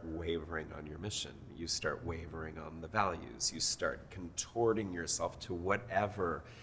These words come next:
this lovely, generous individual sitting across from you is asking of you from a very personal agenda. Like, and that's where I think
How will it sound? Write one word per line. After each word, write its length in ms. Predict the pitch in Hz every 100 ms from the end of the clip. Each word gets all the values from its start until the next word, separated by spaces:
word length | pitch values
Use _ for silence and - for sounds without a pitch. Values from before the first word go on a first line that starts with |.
| - - - 80
this 480 | 90 90 - - - - - - - - - -
lovely, 800 | 107 117 139 156 156 135 135 117
generous 500 | 92 123 123 113 -
individual 640 | 101 90 101 92 87 87 80
sitting 440 | - 107 107 95
across 440 | 92 - 101 104
from 240 | - 87 82
you 380 | 80 78 80 80
is 480 | 87 90 85 82 -
asking 520 | 110 113 113 - 92 82
of 180 | 78
you 320 | 87 82 78 82 - -
from 400 | - - 123 113 -
a 140 | 107
very 720 | 98 98 98 151 147 139 120 110
personal 800 | - 110 113 - 104 95 90 -
agenda. 520 | 92 101 131 85 - - - - - - - - -
Like, 360 | 92 80 - - - - - - -
and 120 | 101
that's 360 | 113 120 -
where 380 | 107 104 95 85 - -
I 60 | 92
think 360 | - 113 104